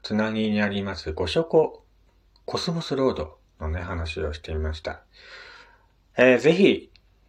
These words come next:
お近く通った際は、「あ、ここがコスモスロードなんだ」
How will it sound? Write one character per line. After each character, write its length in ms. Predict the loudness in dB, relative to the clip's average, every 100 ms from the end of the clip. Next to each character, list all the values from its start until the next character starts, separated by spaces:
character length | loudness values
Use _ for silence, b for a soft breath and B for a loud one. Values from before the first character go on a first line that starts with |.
| _
お 120 | -10
近 220 | -4 -2 -2
く 380 | -2 -4 -6
通 120 | -6 -8
っ 60 |
た 140 | -8 -10
際 240 | -8 -6
は、 200 | -8 -10 _ _ _ _ _ _ _ _
「あ、 240 | -12 -12 -10
こ 120 | -12
こ 140 | -10 -6
が 160 | -6
コ 140 | -6 -6
ス 120 | -6
モ 140 | -10
ス 100 | -8
ロ 180 | -8 -6
ー 20 |
ド 80 | -8
な 120 | -8
ん 60 | -8
だ」 240 | -10 -12